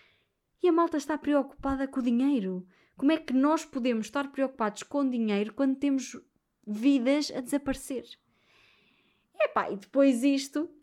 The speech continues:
fez-me pensar. Eu pensei, pensei, pensei, pensei, pensei, e há, e se vivêssemos numa sociedade sem dinheiro? Foi isto que eu pensei, basicamente. Foi isto o episódio de hoje, até para a semana. Não, estou a gozar.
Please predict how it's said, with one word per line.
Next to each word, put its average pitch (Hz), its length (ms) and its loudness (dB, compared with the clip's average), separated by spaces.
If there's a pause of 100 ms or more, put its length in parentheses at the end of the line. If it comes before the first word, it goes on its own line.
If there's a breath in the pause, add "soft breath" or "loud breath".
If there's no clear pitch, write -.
(640)
fez-me 214 440 2
pensar. 254 540 0 (500)
Eu 254 120 2
pensei, - 560 -6 (480)
pensei, 370 680 -6
pensei, 294 580 -6
pensei, 233 460 -10
pensei, 320 400 -6
e 349 80 -4
há, 277 140 -4 (440 loud breath)
e - 60 -12
se - 200 -10
vivêssemos 226 720 0
numa 233 300 2
sociedade 226 1120 -2
sem 254 460 -4
dinheiro? 185 540 -12 (640 soft breath)
Foi - 140 -6
isto - 120 -2
que - 60 0
eu 214 40 -2
pensei, 214 240 0
basicamente. 220 600 2
Foi 233 220 4
isto 226 160 -2
o - 20 2
episódio 220 360 4
de 233 60 4
hoje, 269 120 4
até 269 120 4
para 269 100 2
a - 20 0
semana. 196 240 0
Não, 196 100 -2
estou 185 120 -6
a - 20 -8
gozar. 151 220 -14